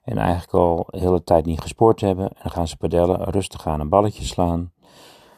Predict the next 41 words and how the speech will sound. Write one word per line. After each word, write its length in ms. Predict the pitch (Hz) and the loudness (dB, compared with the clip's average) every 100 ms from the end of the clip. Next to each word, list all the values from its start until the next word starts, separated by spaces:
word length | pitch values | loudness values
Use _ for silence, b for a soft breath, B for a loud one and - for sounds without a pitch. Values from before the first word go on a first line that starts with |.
| b | b
En 80 | - | -4
het 120 | 92 | 0
wordt 180 | 98 92 | 2 0
toch 140 | 110 | -2
steeds 300 | - 87 78 | -2 0 0
sneller 440 | - 95 101 101 - | 0 2 4 2 0
en 200 | 90 82 | -6 -8
toch 200 | 101 - | -8 -6
steeds 280 | - 76 | -4 -4
heftiger. 440 | - 101 - - 87 | -2 -4 -6 -4 -2
En 80 | 87 | -2
op 180 | 98 | -4
een 60 | 80 | -2
gegeven 100 | 87 | 0
moment 160 | 80 78 | 0 0
komen 260 | 80 82 | 0 2
de 120 | 85 | 2
rallies. 420 | 87 104 92 92 - | 4 4 4 -2 -4
En 100 | 82 | -6
dat 120 | 76 | -6
wordt 200 | 78 76 | -6 -6
dan 240 | 80 78 - b b b | -4 -6 -8 b b b
hoge 320 | - 87 - | 2 2 2
ballen, 380 | 87 90 90 85 | 4 6 6 4
lage 340 | 76 80 85 | 2 -2 -4
ballen, 280 | 85 85 85 | 0 0 0
snelle 360 | 85 85 82 85 | -2 -2 -2 -2
ballen, 320 | 85 85 87 | -2 -2 -2
smashes. 640 | - 90 82 - 90 - - b b b b b _ - | -6 -6 -6 -4 -6 -6 -16 b b b b b _ 0
En 260 | 131 123 | 4 4
dan 220 | 104 101 | 6 4
opeens, 400 | 90 85 80 80 | 4 -2 -2 -4
wat 120 | - - | -8 -4
krijg 280 | 82 78 | -2 -2
je 60 | - | 0
dan? 240 | 107 123 - _ _ _ _ _ _ | 4 4 2 _ _ _ _ _ _
Iemand 500 | 131 113 92 92 - | -2 2 2 0 -2
loopt 340 | 92 85 87 | 4 4 4
tegen 240 | - 87 - | 0 -2 0
iemand 240 | 98 101 | -2 4
aan. 220 | 131 123 | 6 4